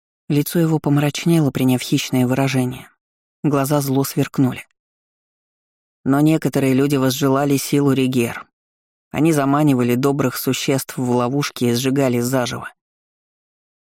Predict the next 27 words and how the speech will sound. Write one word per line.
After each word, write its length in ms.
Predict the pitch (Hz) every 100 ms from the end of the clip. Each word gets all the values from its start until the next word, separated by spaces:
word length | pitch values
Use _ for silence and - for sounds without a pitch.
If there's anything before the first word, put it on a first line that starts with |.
| _ -
В 60 |
момент, 460 | 131 139 185 170 -
когда 280 | 127 127 127
девятая 500 | 131 147 139 127 123
кость 380 | 151 139 -
умирала, 580 | 131 127 143 143 113 - - _ _ _ -
злодеи 480 | 135 131 135 143 147
получали 600 | 131 123 127 - 135 123
всю 220 | - -
ее 280 | 131 120 117
силу. 400 | - - 117 - _ _ _ _ _ _ _ _ -
Чтобы 300 | - 135 131
оправдать 480 | - 127 131 139 -
свою 220 | 127 123
чудовищную 640 | 143 143 139 - 139 135
жадность, 480 | 131 143 139 123 -
они 220 | 123 123
объявили, 500 | 127 139 139 151 135
что 240 | - - 120
трехликая 600 | 127 123 160 151 147 127
богиня 460 | 131 139 147 123
приказала 480 | - 120 127 131 127
им 180 | 123 127
очистить 500 | 131 147 131 120 123
землю 360 | 139 127 120
от 100 | 117
скверны. 500 | - - 135 117 -